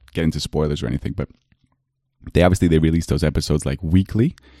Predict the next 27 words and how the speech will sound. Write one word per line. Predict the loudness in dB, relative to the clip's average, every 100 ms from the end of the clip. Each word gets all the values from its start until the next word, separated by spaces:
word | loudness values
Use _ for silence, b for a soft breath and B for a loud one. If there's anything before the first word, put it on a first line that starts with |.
| B B B B B
So | 0
they | 4
released | 4 2 -2
the |
first | -2 -2 0
three, | 0 2
and | 0
then | 0 0 -2
they | -4 -6
released | -4 -4 -4 -6
it, | -6 -6 -6
uh, | -4 -2
one | 0 0
week, | -2 -4 _ -20 -20 -20 -20 -14
uh, | -12 -12 -16 _
one | 0 0
episode | 0 -2 0
per | 0
week. | 0 -2 -8 b b b b b b b b b b b
And | 4
I | 6
really | 8 8
love | 6 4
that | 2
show, | 2 4 6 6
and, | 4 0 -4
um, | -6